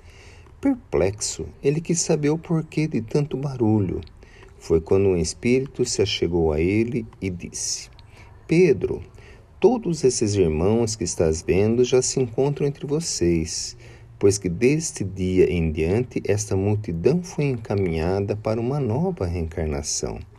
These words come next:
E hoje muitos te reconhecem como um irmão que os pode ajudar. Outros tantos se encontram inconformados, mas todos estão no direito de buscar as coisas do céu.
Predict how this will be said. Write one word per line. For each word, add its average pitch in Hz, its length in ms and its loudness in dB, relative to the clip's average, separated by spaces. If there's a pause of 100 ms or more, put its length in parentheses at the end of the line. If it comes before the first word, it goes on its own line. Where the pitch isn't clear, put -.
(480)
E 85 80 0
hoje 101 320 4
muitos 113 580 2
te 98 120 0
reconhecem 92 920 0
como 98 300 2
um 95 80 6
irmão 92 360 2
que 120 140 -6
os 120 180 -4
pode 92 360 0
ajudar. 78 640 -2 (760)
Outros 139 460 2
tantos 180 480 2
se - 120 -2
encontram 135 480 2
inconformados, 98 1200 2
mas 90 280 -2
todos 156 520 2
estão 92 320 -2
no 80 120 2
direito 92 540 2
de 170 140 -2
buscar 127 580 -4
as 104 160 -4
coisas 87 380 2
do 85 100 0
céu. 69 480 -4